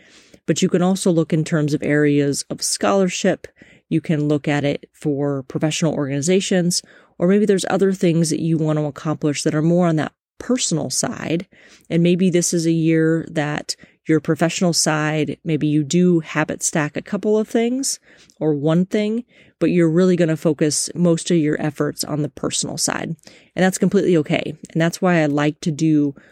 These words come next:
both my professional goal setting at the same time as my personal goals,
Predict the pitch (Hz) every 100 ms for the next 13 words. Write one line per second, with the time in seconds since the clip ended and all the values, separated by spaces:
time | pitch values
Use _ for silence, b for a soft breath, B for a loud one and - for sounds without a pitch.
0 | B - 220 - 160 147 143 - - 143
1 | 156 - 175 151 156 156 - 160 151 -
2 | - 151 151 151 143 143 139 - - -
3 | 151 185 185 185 202 226 -